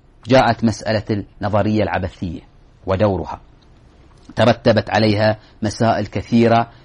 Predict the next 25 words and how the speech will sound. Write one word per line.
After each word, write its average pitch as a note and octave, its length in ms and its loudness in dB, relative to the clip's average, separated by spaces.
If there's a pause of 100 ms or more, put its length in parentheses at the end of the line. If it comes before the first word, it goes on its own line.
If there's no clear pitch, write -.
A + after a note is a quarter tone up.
(120)
في G#2+ 180 -2
خص-، G2+ 180 -8
في A2+ 120 -2
سلوك G#2+ 320 -2
الإنسان، A2 440 -2
خصوصا A#2+ 380 -4
مسألة A#2 600 -2 (320)
الانتحار G#2 540 -4
والعياذ E2+ 440 -8
بالله، - 340 -12 (1300)
الجرائم، F#2+ 680 -2 (180)
كذا A2 240 2
كذا. A#2+ 220 -2
لماذا؟ A#2+ 380 2
لفقدان A#2 680 0
الهدف. E2+ 480 -6
هذا D3 120 4
اللي A2+ 140 4
ك-، - 100 -6 (280)
كن - 180 0 (120)
أشرنا - 280 0
في - 160 -2
أول B2+ 260 4
الأبحاث، G2 420 2 (320)
مسألة C3+ 460 4